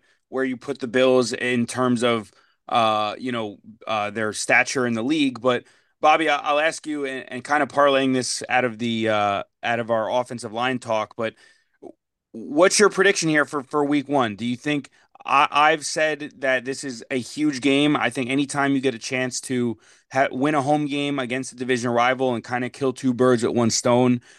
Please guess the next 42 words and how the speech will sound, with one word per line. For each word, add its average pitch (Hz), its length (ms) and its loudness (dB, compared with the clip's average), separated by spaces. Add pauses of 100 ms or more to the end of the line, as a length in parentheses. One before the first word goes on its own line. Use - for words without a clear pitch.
(120)
I 117 200 0
think 127 260 -8
you 123 80 -8
kinda 123 240 -2
have 127 320 -2
to 123 100 -6
do 123 160 0
that 139 200 4
if 117 120 -2
you're 113 160 -4
a 104 40 -4
real 117 200 -2
contender. 131 600 -4 (480)
Uh, 123 340 0
a-, - 180 -10
and, 143 200 -6
but, 151 280 2
but 139 180 0
what 156 200 4
are 202 40 4
the, 185 160 0
what 156 200 -8
kind 185 160 -6
of 135 140 -10
problems 147 560 2
does 131 160 -4
this 123 180 -8
Bills 131 520 0 (240)
team 139 400 0
pose 120 520 2
that, 117 260 2 (480)
to 143 120 -2
me, 220 220 2
a 165 60 4
lot 151 360 4
of 175 80 -2
their 151 120 -2
roster 143 360 -4
is 120 120 -10
the 110 60 -14
same. 147 360 -4
So, 120 300 -2